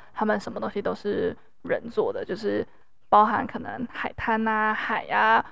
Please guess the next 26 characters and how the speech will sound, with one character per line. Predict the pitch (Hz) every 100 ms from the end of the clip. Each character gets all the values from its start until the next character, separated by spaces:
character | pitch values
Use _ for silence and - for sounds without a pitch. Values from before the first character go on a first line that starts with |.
| -
或 | -
者 | 208
是 | 202 208
树 | - 277 208
啊， | 185 202
很 | 226
多 | 202 220
都 |
是 | 226 226 214 - - - - - - -
人 | 247 220
造 | 226 226
的。 | 180 - - -
然 | - 208
后 | 226
我 | 202
自 | 127 -
己 | 247 131
就 | 208
会 | 185
觉 | - -
得 | -
说 | 226 -
我 | 214
可 | 226 247
能 | -
就 | 208 151